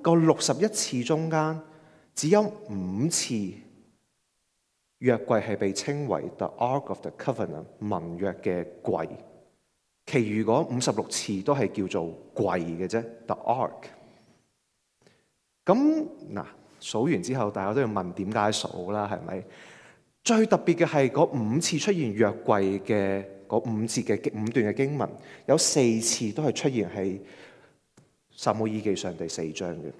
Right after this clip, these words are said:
只有一次出現喺撒母耳記下嘅第十六章。如果睇和合本聖經一啲比較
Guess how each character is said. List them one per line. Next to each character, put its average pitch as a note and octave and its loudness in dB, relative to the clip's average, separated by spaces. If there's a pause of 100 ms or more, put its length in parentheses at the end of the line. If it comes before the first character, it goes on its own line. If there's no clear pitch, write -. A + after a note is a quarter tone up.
(160)
只 - 0
有 D#3+ 4
一 F#3 4
次 F3 -4
出 C#3 -4
現 A#2 0
喺 F#2+ -4
撒 F2+ -4
母 F#2 -6
耳 G2+ -6
記 G2 -4
下 D#2+ -8
嘅 F#2 -10
第 E2 -6
十 - -10
六 - -14
章。 E2+ -10 (1160)
如 B2 4
果 G#3+ 8
睇 F3+ 4
和 C#3+ 6
合 - -4
本 G#2+ -6
聖 A2+ -2
經 C#3 -2
一 D#3 -2
啲 D3+ -2
比 G#2 2
較 F#2+ 0